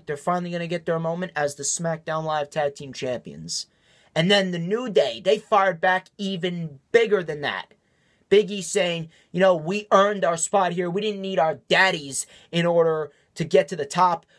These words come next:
We hosted WrestleMania while you were in the back and catering." And then all of a sudden, the Bludgeon Brothers came out. And I was smiling ear to ear when these two came out.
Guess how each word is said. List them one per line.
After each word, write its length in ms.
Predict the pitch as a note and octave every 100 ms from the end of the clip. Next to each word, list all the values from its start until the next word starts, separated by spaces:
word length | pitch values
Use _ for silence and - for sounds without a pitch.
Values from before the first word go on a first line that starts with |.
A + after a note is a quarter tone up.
| _
We 200 | F#3 G#3+
hosted 440 | F3+ A#3+ - G3
WrestleMania 640 | F3+ E3 F3 F3 E3+ E3 E3
while 140 | C#3+
you 160 | C#3+ F#3
were 160 | F3+
in 80 | D#3
the 80 | C#3+
back 320 | F#3 E3+ E3
and 140 | B2+ A2+
catering." 720 | G3 G#3 F#3+ F#3 F#3 F3+ E3 _ _ _ _ _
And 220 | - C3
then 100 | F#3
all 200 | G3 F#3+
of 80 | F3+
a 40 | E3
sudden, 520 | - D3 A#2 C#3 D3 _ _ _ _ _ _ _ _ _
the 100 | -
Bludgeon 720 | C3+ - D#3 F#3+ G3 G3 F#3+ F3
Brothers 540 | F3+ F3 E3+ E3 -
came 320 | - E3 E3
out. 400 | D3+ B2 E2 - _ _ _ _ -
And 160 | D3
I 60 | E3
was 180 | E3 -
smiling 520 | G3+ G#3 G#3 G3+ G3
ear 240 | G3+ F#3+
to 200 | F3 -
ear 200 | F#3 F3+
when 180 | D#3+ D#3
these 220 | D#3 C#3+
two 160 | - C#3+
came 320 | - C3+ C3
out. 320 | A#2+ A#2+ C#3+